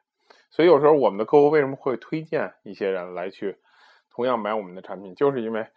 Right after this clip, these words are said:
他觉得好像更多人买，其实他觉得很安全的一种感觉。那么这个时候呢，所以人会追求一种从众的感觉。那么既然两个人来都要考察这同一个东西，所以说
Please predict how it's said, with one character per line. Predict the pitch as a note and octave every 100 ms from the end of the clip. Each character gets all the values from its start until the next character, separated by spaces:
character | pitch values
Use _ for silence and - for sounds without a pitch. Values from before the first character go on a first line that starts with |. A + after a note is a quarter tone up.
| _ _
他 | -
觉 | C3 B2+
得 | C3
好 | A2
像 | A2+ A#2+
更 | D3+ C3
多 | A2
人 | G#2+
买， | F2+ E2
其 |
实 | A#2+ B2
他 | C#3+
觉 | A#2+
得 | C3+ - _
很 | - G#2+
安 | D3+ G3
全 | G#2+
的 | G2
一 | F#2+
种 | F2
感 | F2+ F2
觉。 | D#2+ - _ _ _ -
那 | B2+
么 | C#3 C#3 _
这 | F#3+ D3+
个 | A2
时 | F#2+
候 | G2+ F#2
呢， | F2 _ _ _ _ _ _ _ _
所 | - C#3+
以 |
人 | A#2 A#2+
会 | C3+
追 | C3
求 | C3
一 | B2+
种 | A2 F#2+
从 | G#2+ A#2
众 | B2+ G2+
的 |
感 | F2 E2 E2+
觉。 | E2 F#2+ _ -
那 | C3+
么 |
既 | C#3+
然 | C#3 C3+
两 | G2+
个 | G2
人 | A2
来 | G2+ G#2
都 | C3
要 | A#2+
考 | A#2 F#2+
察 | F2+ G2+
这 | G#2
同 | - G2
一 | A#2+
个 | G#2
东 | E2+
西， | F#2 - _ _ _ _ _
所 | - A2+
以 |
说 | A2 A2